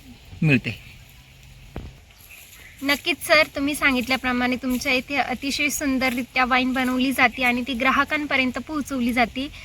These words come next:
Speaker 2: अ, जर नाशिक जिल्ह्यातील ग्राहकांना तुमच्याशी संपर्क साधायचा असेल तर तुमची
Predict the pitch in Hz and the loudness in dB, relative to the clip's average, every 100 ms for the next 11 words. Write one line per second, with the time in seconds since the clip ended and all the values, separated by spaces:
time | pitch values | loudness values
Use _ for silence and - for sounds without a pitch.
0 | - - 262 269 262 294 330 320 269 - | -18 -4 2 4 6 6 8 8 6 6
1 | 302 269 294 302 294 294 269 285 294 294 | -2 -4 -2 0 0 -2 0 2 2 0
2 | 269 247 247 269 247 247 285 311 277 262 | 0 0 -2 -4 -2 -4 -4 -4 -2 -2
3 | 254 285 320 269 233 226 247 254 269 294 | -2 -2 2 2 2 0 -2 -2 -6 -6
4 | 285 269 262 | -6 -6 -4